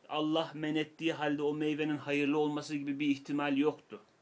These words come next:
Allah neyi emrediyorsa o hayırlıydı. Neyi nehyediyorsa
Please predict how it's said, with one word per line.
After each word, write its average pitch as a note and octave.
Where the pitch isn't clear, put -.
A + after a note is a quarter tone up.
Allah F3
neyi G3
emrediyorsa E3
o G3+
hayırlıydı. A#2
Neyi F3
nehyediyorsa D3